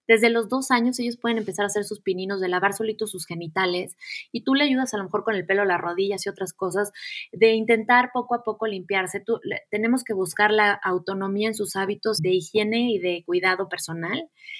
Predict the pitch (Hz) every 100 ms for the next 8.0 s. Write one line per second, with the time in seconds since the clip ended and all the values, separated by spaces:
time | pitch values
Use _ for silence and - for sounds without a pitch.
0 | - _ - 214 208 226 226 214 - 220
1 | 233 262 294 247 254 214 - 220 226 214
2 | 202 180 180 180 175 185 208 233 220 180
3 | 180 165 - - _ 214 - 262 269 262
4 | 302 294 285 269 247 262 233 - 175 175
5 | 180 202 262 208 180 180 233 247 240 233
6 | 233 226 226 214 214 226 220 220 233 226
7 | 233 226 - 202 - 202 196 208 196 165